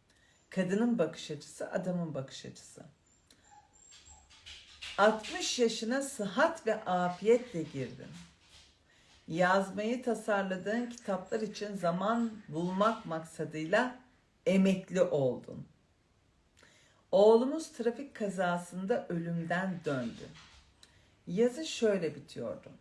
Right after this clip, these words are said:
"Allah bize çok ikramda bulundu. Ne güzel bir yıldı." Aslında adamın yazdığı olaylarla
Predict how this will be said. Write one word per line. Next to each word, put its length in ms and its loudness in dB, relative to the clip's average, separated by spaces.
"Allah 480 2
bize 240 -4
çok 360 -4
ikramda 600 -6
bulundu. 420 -6
Ne 100 -2
güzel 540 -4
bir 100 -6
yıldı." 460 -6
Aslında 600 -4
adamın 440 -2
yazdığı 520 -4
olaylarla 920 -2